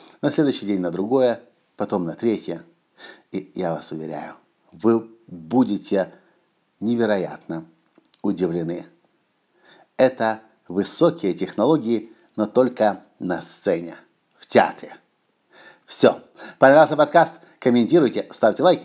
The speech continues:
и перешлите всем своим друзьям, которые в ближайшее время планируют или могут оказаться в Нью-Йорке.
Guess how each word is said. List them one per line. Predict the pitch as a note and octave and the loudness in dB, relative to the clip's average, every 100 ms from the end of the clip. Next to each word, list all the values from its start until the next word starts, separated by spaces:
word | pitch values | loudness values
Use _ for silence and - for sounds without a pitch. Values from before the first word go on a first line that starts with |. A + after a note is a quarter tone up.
| - | -8
и | F3 | -4
перешлите | E3+ D#3+ F3+ D#3+ B2 | 0 0 -2 -4 -2
всем | C#3+ | -2
своим | B2 A#2 | -2 -2
друзьям, | C#3+ F#3+ D#3 | 2 2 0
которые | A2+ A2 F#2+ | -2 -2 -2
в | |
ближайшее | F#2+ C#3+ F#3 - C#3 | 0 0 0 0 0
время | F#3+ F3 - - _ _ | 2 2 -2 -10 _ _
планируют | - G#2 E3 F3 B2+ - | 0 0 2 0 -2 -4
или | G#3 F#3+ F2+ | -4 -4 -4
могут | F2+ B2+ B2 - | -2 0 -2 -4
оказаться | E2 E2+ G2+ G2+ F#2+ | -6 0 0 0 -4
в | G2 | 0
Нью-Йорке. | G#2+ G#2 F2+ | 2 0 -2